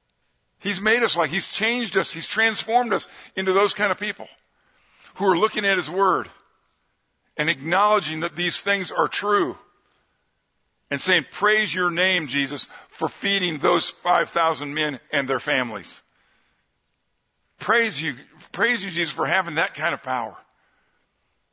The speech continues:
Right after we've just in-, thought about the power that he had in raising John the Baptist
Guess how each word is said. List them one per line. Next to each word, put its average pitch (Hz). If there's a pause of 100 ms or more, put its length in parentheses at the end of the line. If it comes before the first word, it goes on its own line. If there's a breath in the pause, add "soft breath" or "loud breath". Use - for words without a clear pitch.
(340)
Right 214 (100)
after 220
we've 196
just 196 (100)
in-, 190 (280)
thought 202
about 170
the 156
power 196
that 175
he 165
had 175 (320 loud breath)
in 156
raising 180
John 175
the 165
Baptist 165